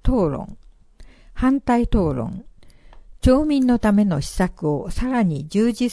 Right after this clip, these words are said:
させるべき。大石舞。本予算は光熱費や物価等の高騰が続く厳しい社会情勢の中計上された。以下五点述べる。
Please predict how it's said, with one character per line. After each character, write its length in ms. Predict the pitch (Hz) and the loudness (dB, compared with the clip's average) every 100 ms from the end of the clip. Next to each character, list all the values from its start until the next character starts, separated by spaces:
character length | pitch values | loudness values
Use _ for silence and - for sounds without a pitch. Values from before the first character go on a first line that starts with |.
| - | -4
さ 200 | 214 190 | -4 -2
せ 180 | 190 | -2
る 140 | 165 156 | -2 -2
べ 140 | 143 | -6
き。 240 | - - - - - - - - | -8 -16 -20 -20 -20 -20 -20 -14
大 220 | 214 247 233 | -6 0 0
石 220 | - - | -2 -8
舞。 260 | 139 139 - - - - - - - - - - - | -8 -8 -12 -20 -20 -20 -20 -20 -20 -20 -20 -2 0
本 220 | 302 294 | 2 2
予 140 | 196 | 2
算 300 | 196 170 147 | 2 0 -2
は 220 | - - - - | -6 -12 -16 -20
光 220 | - 226 254 | -2 2 2
熱 260 | 277 - | 0 -4
費 200 | - 160 | -10 -4
や 120 | 147 | -4
物 180 | 143 165 - | -2 -4 -2
価 140 | 254 | -4
等 240 | - 240 190 | 0 2 2
の 160 | 143 | -2
高 260 | - 185 196 | 0 2 2
騰 220 | - 196 | 2 2
が 140 | 180 | 2
続 560 | 170 - 156 147 - 147 | -2 -6 -8 -6 -6 -8
く 20 | - - - - | -8 -20 -20 -6
厳 260 | - 254 | 2 2
し 260 | 269 269 226 | 2 -2 -2
い 20 | |
社 180 | - 165 | -2 -2
会 260 | 233 247 | 0 0
情 220 | 208 233 208 | 2 2 2
勢 240 | - 143 | 0 -2
の 160 | 139 143 | -4 -4
中 360 | 156 - - - | -6 -8 -12 -4
計 240 | 190 185 | 2 2
上 200 | 170 151 | 2 0
さ 180 | 135 127 | 0 -2
れ 100 | 135 | -2
た。 200 | - - - - - - - - - | -10 -12 -16 -20 -20 -20 -20 -20 -6
以 140 | 214 | -6
下 260 | - 139 - | -2 -4 -4
五 160 | 160 127 | -2 0
点 320 | - 233 165 | 2 2 2
述 140 | 139 | -2
べ 180 | 139 139 | -4 -4
る。 180 | 113 - | -8 -12